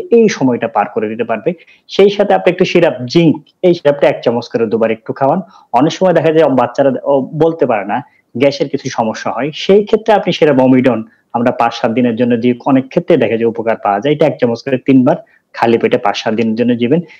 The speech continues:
জিঙ্কটা একটু খাবেন, এই সময় খাওয়া নিয়ে জোর করবেন না, এটা আসলে সবারই হয়, এটা নিয়ে একটা উদ্বেগ উৎকণ্ঠার কারণে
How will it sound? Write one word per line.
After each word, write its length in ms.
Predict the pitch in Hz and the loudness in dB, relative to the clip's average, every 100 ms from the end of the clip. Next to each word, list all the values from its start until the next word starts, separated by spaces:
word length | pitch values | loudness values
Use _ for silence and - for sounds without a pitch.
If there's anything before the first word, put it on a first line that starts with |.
| _ - | _ -4
জিঙ্কটা 320 | 117 160 170 175 | 2 2 4 2
একটু 220 | - 175 | 2 0
খাবেন, 340 | - 160 196 | 2 0 2
এই 160 | 190 165 | 2 2
সময় 200 | 180 180 | 4 2
খাওয়া 280 | - 143 143 | 2 2 4
নিয়ে 160 | 151 | 2
জোর 140 | 131 131 | 2 0
করবেন 340 | 139 139 156 | 0 0 0
না, 80 | 208 | 0
এটা 380 | 214 - - 147 | -4 -12 -2 -2
আসলে 200 | 147 156 | 0 -2
সবারই 380 | - 127 139 120 | 0 0 0 0
হয়, 140 | 101 | -4
এটা 120 | 107 | -4
নিয়ে 140 | 120 123 | -2 -2
একটা 240 | - 131 | -2 -2
উদ্বেগ 340 | 127 120 117 123 | 0 -2 -4 -6
উৎকণ্ঠার 460 | 127 - 135 147 | -4 -2 -2 -2
কারণে 340 | 151 127 143 | -2 -2 -2